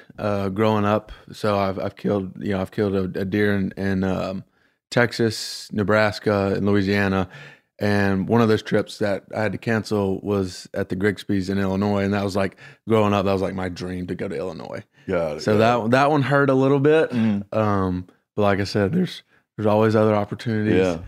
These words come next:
Speaker 2: Yeah.
Speaker 1: Um,
Speaker 3: For
Speaker 2: So you, oh, go ahead.
Speaker 3: For growing up in Mississippi, was that, like, the holy land of deer hunting, was
Speaker 1: Y-,
Speaker 3: looking
Speaker 1: yeah.
Speaker 3: at Illinois?
Speaker 1: Illinois,
Speaker 3: Yeah.
Speaker 1: Kansas,
Speaker 3: Mm-hmm.
Speaker 1: like, just going up there, like, that was, like,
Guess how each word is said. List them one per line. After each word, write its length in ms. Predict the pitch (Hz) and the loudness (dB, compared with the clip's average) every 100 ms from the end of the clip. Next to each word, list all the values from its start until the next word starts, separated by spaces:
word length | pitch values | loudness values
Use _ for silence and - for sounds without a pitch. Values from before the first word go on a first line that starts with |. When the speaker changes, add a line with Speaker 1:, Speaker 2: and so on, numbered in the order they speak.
| - _ - | -18 _ -10
Speaker 2:
Yeah. 80 | 104 | -6
Speaker 1:
Um, 360 | 98 95 98 98 - | -4 -4 -8 -10 0
Speaker 3:
For 140 | 147 | 4
Speaker 2:
So 160 | 131 139 | 8 8
you, 260 | 143 - - - _ | 6 4 0 -14 _
oh, 160 | 104 - | -2 0
go 140 | 101 | 2
ahead. 200 | 95 98 - - | 2 0 -8 -2
Speaker 3:
For 240 | 147 127 | 4 4
growing 340 | 95 127 131 127 | 4 4 6 4
up 180 | 120 | 4
in 120 | 120 113 | 4 2
Mississippi, 640 | 120 - - 123 - 127 | 2 -2 0 2 2 0
was 280 | 110 104 82 | 2 -2 2
that, 300 | 110 110 95 | 4 4 4
like, 240 | 107 98 | 4 2
the 100 | - | 2
holy 340 | 98 107 104 104 | 4 4 6 4
land 280 | 104 104 98 | 4 4 2
of 80 | |
deer 200 | 87 95 | 0 0
hunting, 460 | 98 104 87 104 107 | 2 0 0 -2 0
was 300 | 107 101 82 | 2 2 2
Speaker 1:
Y-, 40 | 98 | 2
Speaker 3:
looking 160 | 107 113 | 4 6
Speaker 1:
yeah. 120 | 101 | 6
Speaker 3:
at 80 | 101 | 6
Illinois? 440 | 101 101 98 98 | 4 4 2 4
Speaker 1:
Illinois, 460 | 135 135 127 120 120 - | 4 4 4 4 4 4
Speaker 3:
Yeah. 60 | 120 113 | 4 4
Speaker 1:
Kansas, 480 | 110 101 104 101 | 4 2 2 2
Speaker 3:
Mm-hmm. 320 | 107 95 98 92 | 0 2 2 2
Speaker 1:
like, 180 | 90 92 | 0 -2
just 320 | 101 - 113 | -8 -8 -2
going 320 | 110 110 107 | 2 4 4
up 140 | 104 - | 0 0
there, 280 | 101 101 95 | 0 2 2
like, 180 | 95 | 0
that 160 | 104 101 | -2 -4
was, 220 | 98 95 - | -4 -8 -10
like, 180 | 101 | -12